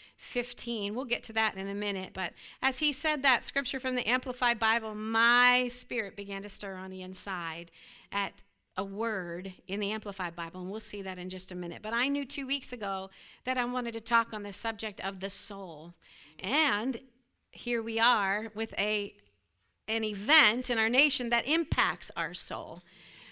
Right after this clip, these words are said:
that touches our soul. And so I thought, "God, you are so faithful." His word applies to every situation. It is the answer to every question we have. And, uh, I wanna look at Third John two. You got that, Eden?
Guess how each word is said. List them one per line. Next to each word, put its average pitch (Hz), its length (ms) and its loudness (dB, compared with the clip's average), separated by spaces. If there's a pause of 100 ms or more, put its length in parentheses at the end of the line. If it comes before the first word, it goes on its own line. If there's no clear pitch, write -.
(120)
that 233 300 0
touches 240 480 -2
our 180 260 -2
soul. 175 480 -6 (320)
And 214 180 -2
so 220 260 2
I 220 100 0
thought, 247 200 -2
"God, 294 240 -2
you 285 280 -4
are 233 340 0 (300)
so 269 320 -6
faithful." 180 580 -8
His 214 300 -6
word 240 600 -2 (440)
applies 180 920 -4
to 214 120 -8
every 220 260 -6
situation. 226 800 -6 (160)
It 233 180 0
is 226 200 0
the 208 240 -10
answer 226 500 -4 (460)
to 220 120 -2
every 208 280 0
question 208 500 -4
we 196 140 -4
have. 180 580 -8 (460)
And, 220 380 -2
uh, 196 280 0
I 226 60 -2
wanna 277 280 -2
look 302 220 -2
at 233 240 2
Third 330 300 2
John 294 320 2
two. 294 340 -2
You 202 140 -10
got 269 240 -8
that, 320 280 -2
Eden? 349 480 -6